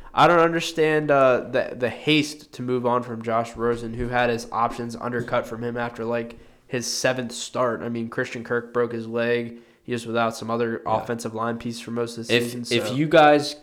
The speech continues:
Speaker 2: get Josh Rosen, if the Giants get dra-, Josh Rosen,
Speaker 1: I wouldn't mind. Better than Daniel Jones, literally, from day one. Better than Daniel Jones.
Speaker 2: better than,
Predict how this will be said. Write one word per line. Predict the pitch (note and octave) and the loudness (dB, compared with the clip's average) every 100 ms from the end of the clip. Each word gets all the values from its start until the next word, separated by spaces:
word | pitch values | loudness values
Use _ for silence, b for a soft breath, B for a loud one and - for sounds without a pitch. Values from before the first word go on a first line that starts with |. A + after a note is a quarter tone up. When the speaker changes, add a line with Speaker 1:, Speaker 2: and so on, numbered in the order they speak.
| - _ _ _ | -20 _ _ _
Speaker 2:
get | A#2 A2+ A2+ - _ _ - | 0 0 0 -12 _ _ -8
Josh | - F#2+ F#2 | 2 2 2
Rosen, | F2+ F2+ F#2 G#2 - - | -4 -6 -6 -12 -14 -14
if | F#2+ | -12
the | F#2 | -6
Giants | G2+ G#2 A2 | -2 -2 -4
get | - F#2+ | -4 -4
dra-, | G2 F#2 F2+ - | 0 0 0 -2
Josh | F#2+ F2 F#2 | -2 -2 -4
Rosen, | F2 F2+ F2 | -6 -6 -4
Speaker 1:
I | E3 | 2
wouldn't | G3 B2+ | 2 2
mind. | A2+ B2+ D3 | -2 -2 0
Better | C#3 D3 D#3 | 2 4 2
than | C#3 | 2
Daniel | C#3 D3+ D3+ | 2 4 2
Jones, | C3+ B2 D#3+ C3+ A2 | 0 0 0 -4 -4
literally, | B2 A#2+ G#2 | -4 -4 -6
from | A#2+ G#2+ | -12 -6
day | A#2 | -4
one. | A2+ A2+ A2+ | -2 -4 -4
Better | F#2 G2+ | -4 -6
than | G2+ | -8
Daniel | G#2+ G#2+ G#2+ | -10 -10 -10
Jones. | A2+ G#2+ | -4 2
Speaker 2:
better | A2+ A#2+ | 4 4
than, | A2+ A2+ A2 G2 | 2 0 -2 -6